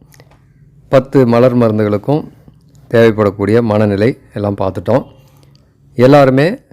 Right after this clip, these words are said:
சரியான பதிலை எழுதியிருப்பீங்க அப்படின்னு நான் உறுதியா நம்புறேன். உங்களுடைய பதில்களை WhatsApp-ல எனக்கு அனுப்புனீங்கன்னா, ரெஸ்க்யூ ரெமெடி அப்படிங்கிற நான் எழுதின புத்தகத்தை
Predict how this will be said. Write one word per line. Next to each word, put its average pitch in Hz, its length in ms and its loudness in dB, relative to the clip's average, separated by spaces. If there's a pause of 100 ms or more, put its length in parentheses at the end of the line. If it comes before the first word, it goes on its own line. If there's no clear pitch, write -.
(120)
சரியான 131 540 0
பதிலை 107 360 0
எழுதியிருப்பீங்க 104 520 -2 (220)
அப்படின்னு 98 300 -4
நான் 95 240 -6
உறுதியா 98 360 0 (100)
நம்புறேன். 101 360 0 (800)
உங்களுடைய 151 600 4
பதில்களை 113 640 0 (140)
WhatsApp-ல 117 880 0
எனக்கு 101 300 -4
அனுப்புனீங்கன்னா, 104 760 -2 (540)
ரெஸ்க்யூ 131 520 2
ரெமெடி 113 360 2 (100)
அப்படிங்கிற 104 760 -2
நான் 120 300 0
எழுதின 120 420 2
புத்தகத்தை 101 540 -6